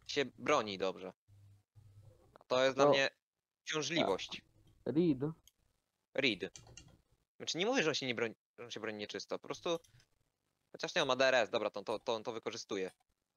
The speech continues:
Speaker 1: Gorzej, jak tamci mu odjadą, to wtedy już będzie pozbawiony tego D R S-u. Ale muszę go szybko wyprzedzić, bo naprawdę ta sytuacja nie jest dla mnie dobra. Jezu.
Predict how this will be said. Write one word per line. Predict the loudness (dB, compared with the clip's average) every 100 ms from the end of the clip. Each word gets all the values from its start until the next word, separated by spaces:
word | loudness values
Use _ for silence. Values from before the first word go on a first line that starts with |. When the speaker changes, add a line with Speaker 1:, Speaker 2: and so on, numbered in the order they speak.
| _ _ _ _ -20 -20 _ _ _ -20 -20 -18 -10 -2
Speaker 1:
Gorzej, | 2
jak | 2 0
tamci | -4 -6
mu | -6
odjadą, | 2 2 2 -4
to | -4
wtedy | -4 -2
już | -4
będzie | -2 0 0 0 -10 -20 _ -20 -18 -10
pozbawiony | -2 0 2 0 -4 -12 _
tego | -14 -4
D | 0
R | 0
S-u. | -4 -10 -16 -20 -20 -20 -20 _ _ -20 -12
Ale | -4 -2
muszę | -2
go | -8
szybko | -4 -2
wyprzedzić, | 0 -2 -4 -2
bo | 0 2 0 -8 _ _ _ _ _ _ _ _ _ _ _ _ -12
naprawdę | -4 -2 0 0
ta | -4
sytuacja | -6 -6 -4 -6
nie | -8
jest | -8
dla | -8
mnie | -4
dobra. | -4 -4 -6 _ _ -20 -20 _ _ _ _ _ -20 -20 _ -20 _ _ _ _ _ _ _ -4
Jezu. | -4 -2 -6